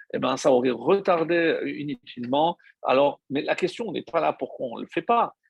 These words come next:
La question, c'est pourquoi on aurait dû le faire. Qu'est-ce que cette paracha peut-elle contenir de si important alors qu'elle n'a pas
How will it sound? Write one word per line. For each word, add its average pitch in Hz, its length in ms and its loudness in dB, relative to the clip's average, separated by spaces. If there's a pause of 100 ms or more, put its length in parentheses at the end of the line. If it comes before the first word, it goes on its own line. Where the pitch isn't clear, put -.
(120)
La 131 120 2
question, 156 280 0
c'est - 140 -6
pourquoi 208 360 -4
on 156 60 0
aurait 131 100 0
dû 180 120 -8
le 139 120 0
faire. 135 440 -4
Qu'est-ce - 160 -4
que 262 200 0 (280)
cette - 360 0
paracha 190 680 0
peut-elle 185 440 -2
contenir 156 600 -4
de 117 80 -6
si - 420 -10
important 180 460 -2
alors 170 180 2
qu'elle 170 240 0
n'a 170 120 0
pas - 240 2